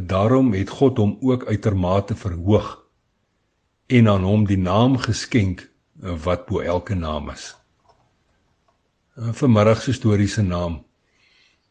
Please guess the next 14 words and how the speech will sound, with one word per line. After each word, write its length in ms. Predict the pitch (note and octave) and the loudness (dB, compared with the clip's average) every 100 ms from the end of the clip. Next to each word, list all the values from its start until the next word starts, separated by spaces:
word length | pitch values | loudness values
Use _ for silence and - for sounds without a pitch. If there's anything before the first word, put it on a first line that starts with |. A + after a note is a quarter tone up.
| _ - - | _ -20 -2
Almal 600 | A#2+ B2+ G2+ E2+ F2 - - _ _ | 2 4 4 0 -2 -6 -16 _ _
sal 400 | - - G#2+ F2 | -14 -4 -4 -4
weet. 400 | D#2 E2 D2+ - - _ _ _ _ _ _ _ _ - - _ _ _ _ _ _ _ _ _ _ _ _ _ _ | -6 -8 -10 -16 -20 _ _ _ _ _ _ _ _ -20 -20 _ _ _ _ _ _ _ _ _ _ _ _ _ _
'n 140 | - C3 | -8 -2
Daantjie 440 | G2+ B2 D3 G3+ | 0 0 0 -2
sal 320 | D#3 C#3+ C#3 | 2 2 2
iets 200 | D#3+ - | 0 -4
onverstaanbaars 1200 | - D3 D#3+ - C3+ - C3 C3 C3+ G#2 G#2+ A2 - | -2 0 0 0 -2 0 0 2 2 2 2 0 -2
binnemonds 640 | G#2+ B2 A#2 G2+ G2+ - | 2 4 6 4 0 -2
mompel 400 | G2 G#2+ G#2+ G#2 | 0 0 0 -2
oor 120 | G2 E2+ | -2 -6
stof 380 | - B2 G#2+ G2+ | -4 -4 -2 -4
en 100 | E2+ | -6
sand, 420 | - G2+ F2+ | -2 -2 -4